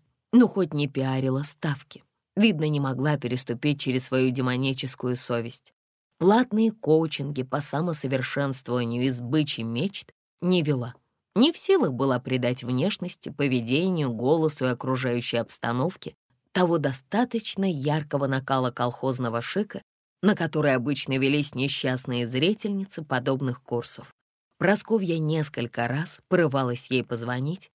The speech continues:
но сдерживала себя, предпочитая оставаться в отчасти уютном коконе жалости к себе.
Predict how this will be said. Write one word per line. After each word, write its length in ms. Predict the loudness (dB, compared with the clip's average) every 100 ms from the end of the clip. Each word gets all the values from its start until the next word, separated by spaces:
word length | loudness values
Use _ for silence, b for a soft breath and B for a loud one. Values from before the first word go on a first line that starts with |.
| _ _ _
но 140 | 2 2
сдерживала 680 | 2 0 0 -2 -2 -2
себя, 320 | -4 -6 -10 -12 _ _ _ _
предпочитая 680 | 2 4 2 0 0 0 0
оставаться 720 | 0 -2 0 -2 -4 -8 -8 _ _
в 160 | 0 2
отчасти 800 | 2 0 0 0 -4 -8 -10 -12 _ 2
уютном 640 | 2 4 2 0 -2 -6
коконе 560 | -2 0 0 0 0 0
жалости 500 | 0 0 -2 -6 -8
к 60 |
себе. 360 | -6 -8 -8 -10